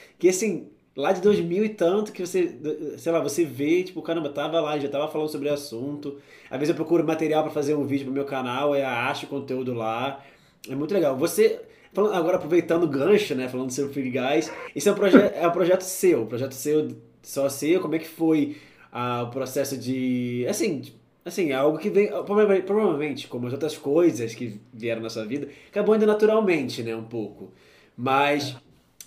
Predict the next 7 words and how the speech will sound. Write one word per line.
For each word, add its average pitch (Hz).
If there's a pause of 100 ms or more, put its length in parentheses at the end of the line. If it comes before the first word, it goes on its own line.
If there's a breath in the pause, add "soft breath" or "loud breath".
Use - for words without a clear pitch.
Você 147
pensou 170
realmente 160
em -
criar 143
um 131
blog, 131